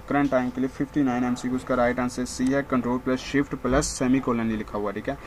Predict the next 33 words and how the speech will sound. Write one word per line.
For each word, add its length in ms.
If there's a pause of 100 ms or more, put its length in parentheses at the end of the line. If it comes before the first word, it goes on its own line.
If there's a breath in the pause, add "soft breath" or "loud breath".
(320 loud breath)
Which 160
of 140
the 140 (320)
key, 100 (180)
which 160
of 220
the 140
these 200
keys 300
are 240
used 320 (220)
in 380
M 100
S 240
Excel 440
to 80 (100)
copy 280 (100)
formula 340 (120)
from 140 (200)
above 180 (140)
self? 180
सिक्सटी 520
एमसीक्यूज़ 540
है, 60
इसका 200
राइट 240
आंसर 200
हमारे 280
पास 180
डी 220
है, 180
control 460 (100)
plus 340